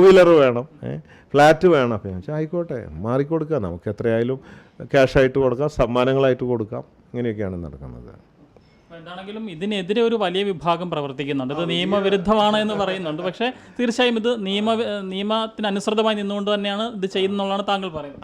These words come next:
Speaker 1: അ-, അതിൽ ഇത് നിയമവിരുദ്ധമാണ് എന്ന് പറയാൻ കാരണം എന്താണെന്നറിയില്ല. സാധാരണ മീഡിയകളിലൊക്കെ ഇത് വരേണ്ടതാണ്, ഏഹ്, എനിക്കറിയില്ല. ഈ മീഡിയകളിലൊന്നും കാര്യമായിട്ട് എനിക്ക് ഈ കോടതിയുടെ, ഏഹ്, ഓർഡർ കിട്ടിയിട്ടുള്ളതും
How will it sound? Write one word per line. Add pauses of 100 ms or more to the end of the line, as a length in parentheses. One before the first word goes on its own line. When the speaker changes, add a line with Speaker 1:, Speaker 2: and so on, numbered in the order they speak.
Speaker 1:
അ-,
അതിൽ (260)
ഇത് (220)
നിയമവിരുദ്ധമാണ് (120)
എന്ന്
പറയാൻ
കാരണം (680)
എന്താണെന്നറിയില്ല. (100)
സാധാരണ (180)
മീഡിയകളിലൊക്കെ
ഇത്
വരേണ്ടതാണ്, (520)
ഏഹ്,
എനിക്കറിയില്ല. (220)
ഈ
മീഡിയകളിലൊന്നും
കാര്യമായിട്ട് (540)
എനിക്ക് (100)
ഈ
കോടതിയുടെ, (520)
ഏഹ്, (200)
ഓർഡർ (300)
കിട്ടിയിട്ടുള്ളതും